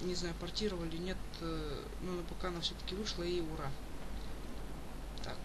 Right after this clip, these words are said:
А, на стрелочке ходим. Какой-то он в юбке странный. И глаза светятся. Страсти. Очень страшная игра, она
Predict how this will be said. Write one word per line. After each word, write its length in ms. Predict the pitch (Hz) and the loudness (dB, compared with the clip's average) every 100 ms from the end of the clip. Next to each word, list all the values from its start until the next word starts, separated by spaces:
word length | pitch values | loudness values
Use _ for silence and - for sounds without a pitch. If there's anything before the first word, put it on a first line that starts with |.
| - - - - - - - | -2 -4 -4 -4 -4 -4 0
А, 120 | 151 | 0
на 100 | 147 | 2
стрелочке 460 | 147 - 147 - - | 2 2 2 0 2
ходим. 260 | 202 196 160 - - - - - - - - - - | 0 0 0 0 2 0 0 0 0 0 -2 -2 0
Какой-то 260 | 170 165 | 0 2
он 100 | 165 | 2
в 80 | 160 | 2
юбке 300 | 190 208 - | 2 2 4
странный. 560 | - - 175 170 160 151 - - - - - - 165 | 4 2 2 2 2 0 -2 -2 -2 0 0 0 -2
И 120 | 160 | 2
глаза 220 | 185 180 | 4 8
светятся. 460 | - 156 - - - - - | 6 6 2 2 2 0 0
Страсти. 440 | - - 160 - - - - - - | 0 0 2 2 2 -2 -2 -2 4
Очень 160 | 233 | 6
страшная 420 | 220 - 196 - 170 | 6 4 4 4 4
игра, 160 | 185 | 2
она 180 | 190 160 | 2 0